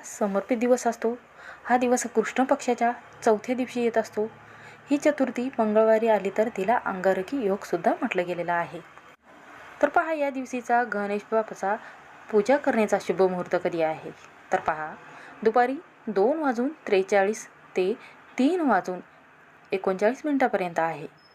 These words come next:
या व्यतिरिक्त दोन आज जून शुभ मुहूर्त आहे. पहिला, हा पहिला संधी प्रकाश मुहूर्त पंचवीस जून रोजी संध्याकाळी सात वाजून एकवीस ते सात वाजून बेचाळीस मिनिटापर्यंत आहे.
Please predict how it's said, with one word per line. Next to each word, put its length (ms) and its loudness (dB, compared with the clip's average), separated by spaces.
या 100 2
व्यतिरिक्त 480 0
दोन 260 4
आज 300 0
जून 200 -6
शुभ 240 -4
मुहूर्त 340 -4
आहे. 300 -2
पहिला, 380 -2
हा 160 2
पहिला 400 2
संधी 340 -4
प्रकाश 440 0
मुहूर्त 280 -6
पंचवीस 380 -2
जून 180 -2
रोजी 280 4
संध्याकाळी 540 0
सात 220 2
वाजून 240 0
एकवीस 340 -4
ते 180 4
सात 380 0
वाजून 280 -4
बेचाळीस 480 -2
मिनिटापर्यंत 540 0
आहे. 300 2